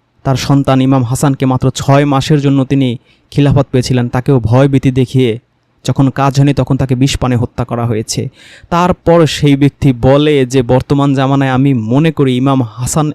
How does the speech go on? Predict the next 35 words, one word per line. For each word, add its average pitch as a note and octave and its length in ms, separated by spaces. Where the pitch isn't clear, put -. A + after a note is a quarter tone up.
ইমাম C3+ 300
হোসেনের D3+ 520
চেয়েও C3+ 240
আমার C3+ 340
ছেলে C3 300
এই B2+ 160
খিলাফতের B2 520
বেশি A2 380
যোগ্য।" - 340
চিন্তা F3+ 360
করুন, D3+ 300
যে D3 220
মনে C#3+ 340
করে F3 260
যে D#3 100
ইমাম D3 380
হোসেনের F3 600
মতো D#3+ 300
মানুষ C3 500
অন্যান্য D3 320
সাহাবীদের C#3+ 460
কথা C3 280
বাদই B2 380
দিলাম, A#2 360
তার D3 260
চেয়ে D#3+ 180
নিজের C#3+ 260
ছেলেকে D#3 460
যে C#3 160
যোগ্য C#3+ 300
মনে D3 280
করে, A#2 320
সে - 480
কোন D3+ 460
ক্লাসের C#3 600